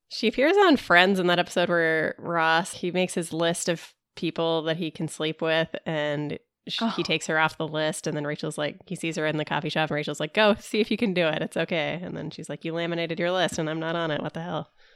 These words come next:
Speaker 2: Oh, yeah.
Speaker 1: <laughs>
Speaker 2: That might be it. That might be it. She also did voice in an episode of The Simpsons in nineteen ninety-nine.
Speaker 1: No.
Speaker 2: She was Astrid Weller in Mom and Pop Art.
Speaker 1: Okay.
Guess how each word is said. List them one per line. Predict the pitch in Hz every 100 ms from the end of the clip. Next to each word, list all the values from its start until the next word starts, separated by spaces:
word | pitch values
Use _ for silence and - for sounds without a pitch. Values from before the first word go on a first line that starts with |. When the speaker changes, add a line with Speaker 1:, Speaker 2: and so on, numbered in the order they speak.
| _ -
Speaker 2:
Oh, | 247 233
yeah. | 226 226 233 233 226 214 208 196 180 202 208 214
Speaker 1:
<laughs> | 202 - 277 _ 262 -
Speaker 2:
That | 208
might | 214 202 196
be | 185
it. | - 220 254 -
That | 226
might | 226 226
be | -
it. | 143 233 - -
She | -
also | 233 226 277
did | 269 233
voice | 233 220 226 262
in | 226
an | 226
episode | 226 220 202 214 220 -
of | - 202 196 214 -
The | 196
Simpsons | 196 202 - 202 196
in | 202
nineteen | 208 208 196 202
ninety-nine. | 196 196 190 185 190 185 202 233 - _ _ _ 175
Speaker 1:
No. | 170 196 190 _ _ _ _
Speaker 2:
She | - 208
was | 190
Astrid | - 190 - 226 208
Weller | 196 220 214 214 233 -
in | - 190 208
Mom | 185 185 208
and | 190
Pop | 185 214 196
Art. | 196 226 - - _ - -
Speaker 1:
Okay. | 175